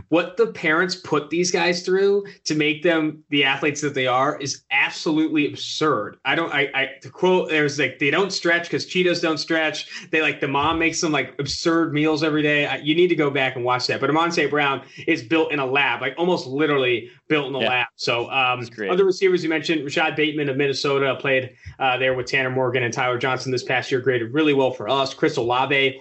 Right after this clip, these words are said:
Speaker 1: Ohio State, Tylan Wallace, Oklahoma State, Tutu Atwell, Louisville, Trey Walker of San Jose State, a guy that you really liked last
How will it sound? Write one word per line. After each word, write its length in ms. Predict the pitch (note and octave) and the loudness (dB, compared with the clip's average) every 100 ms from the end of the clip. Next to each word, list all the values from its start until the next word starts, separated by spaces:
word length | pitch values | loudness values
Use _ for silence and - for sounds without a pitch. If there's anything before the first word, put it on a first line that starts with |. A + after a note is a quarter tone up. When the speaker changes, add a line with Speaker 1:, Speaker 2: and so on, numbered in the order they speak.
| - | -12
Speaker 1:
Ohio 220 | C3 C3 B2+ | -4 -2 -2
State, 540 | - C#3 B2+ B2+ _ | -2 0 0 -2 _
Tylan 380 | - D3 D3 C3+ | -4 -2 0 0
Wallace, 480 | B2+ B2+ B2+ A#2+ - | 0 2 0 -2 -2
Oklahoma 420 | C3 B2+ B2 B2 | -2 0 0 0
State, 480 | A2+ - B2 A#2+ - - | 0 0 0 0 -4 -4
Tutu 340 | - D3+ C#3 | -2 0 -2
Atwell, 540 | - C3+ D3 C#3+ C3+ - _ | -2 -2 0 0 0 -4 _
Louisville, 640 | - C3+ D#3 D3+ E3 F3+ - | -4 2 4 4 2 0 -4
Trey 160 | - F3 | 0 2
Walker 340 | D#3 D#3 F3 | 4 2 0
of 80 | D3+ | -2
San 160 | - D3+ | -2 0
Jose 200 | C#3 D3 | 0 0
State, 280 | C#3 D3+ D3+ | 0 0 0
a 40 | |
guy 180 | C#3+ F#3 | 0 0
that 140 | G#3 | 0
you 140 | C#3+ G#3+ | 0 2
really 180 | G#3 D3+ | 2 4
liked 380 | C#3+ C#3 - - - | 2 0 -6 -16 -14
last 500 | B2 C#3+ G#3+ G#3+ - | -2 0 2 0 -6